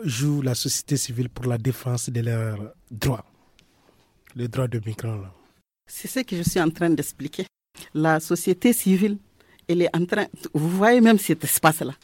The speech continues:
Speaker 2: ça fait partie des choses qui font prendre conscience aux gens que, attention à un problème, il faut que les gens, les gens le comprennent. Maintenant, on a entendu tout ce que la déclaration a dit, ceci a dit. Mais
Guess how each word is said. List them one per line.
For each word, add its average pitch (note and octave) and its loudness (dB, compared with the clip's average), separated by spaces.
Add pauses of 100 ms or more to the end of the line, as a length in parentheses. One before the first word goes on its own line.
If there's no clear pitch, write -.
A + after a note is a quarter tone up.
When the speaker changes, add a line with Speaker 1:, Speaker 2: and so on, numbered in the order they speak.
(140)
Speaker 2:
ça - -8
fait F4 -4
partie A#3+ 0 (480)
des E3+ 2
choses B3+ 0 (140)
qui F#3 -4 (160)
font A#3+ 0 (120)
prendre D4 2
conscience A3+ 2
aux E3 4
gens A#3 4 (500)
que, B3+ 0 (100)
attention - 2
à B3+ 4
un A3 6
problème, G3 4
il E3 2
faut F#3+ -2
que F3 -6
les C3+ -6
gens, D3+ 0 (460)
les C#3 -6
gens D#3 0
le C#3+ -2
comprennent. B2 -6 (1000)
Maintenant, D4 4
on G3 0
a E3+ 0
entendu A#3+ -2 (100)
tout C#4+ 0
ce C4 -2
que A#3 -2
la F3+ 2
déclaration D#3+ 0
a D3+ -6
dit, D#3+ -8
ceci - -12
a D3+ -6
dit. D3+ -10 (920)
Mais G#3 2